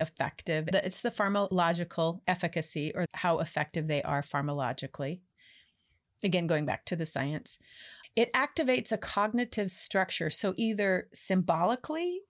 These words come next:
or linguistically, so Aphrodite being that linguistic connection, or symbolically, things that look phallic or look like female parts, exerts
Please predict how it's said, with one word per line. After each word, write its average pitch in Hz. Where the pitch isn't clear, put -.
or 208
linguistically, 196
so -
Aphrodite 175
being 165
that 156
linguistic 160
connection, 226
or 214
symbolically, 175
things 240
that 247
look 277
phallic 170
or 185
look 247
like 202
female 170
parts, -
exerts 214